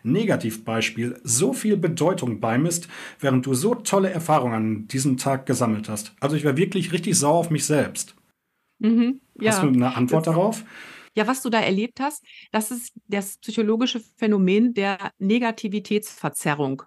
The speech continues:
Speaker 2: so heißt das.
Speaker 1: Mhm.
Speaker 2: Und leider, äh, leiden wir darunter alle. Negativitätsverzerrung bedeutet, dass wir uns stärker an Unangenehmes erinnern.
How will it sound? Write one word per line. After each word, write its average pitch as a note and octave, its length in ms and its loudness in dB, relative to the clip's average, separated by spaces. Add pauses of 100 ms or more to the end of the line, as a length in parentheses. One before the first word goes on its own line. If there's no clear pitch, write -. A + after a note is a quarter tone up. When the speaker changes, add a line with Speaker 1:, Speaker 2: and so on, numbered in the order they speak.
(100)
Speaker 2:
so D#3+ 220 -4 (220)
heißt C#3 280 -2
das. C3+ 260 -6 (120)
Speaker 1:
Mhm. B2+ 400 -4
Speaker 2:
Und G3+ 360 0
leider, G#3 640 2
äh, G3 340 -2
leiden G3+ 460 2
wir G#3 100 2
darunter G#3 460 -2
alle. F3+ 240 -4 (500)
Negativitätsverzerrung G#3 1200 -2
bedeutet, G3 640 -2 (300)
dass G#3+ 220 -6
wir A#3 140 -2
uns A3 300 -2 (140)
stärker B3+ 600 -2 (140)
an A#3 300 0
Unangenehmes D3+ 760 -2
erinnern. B2 480 -12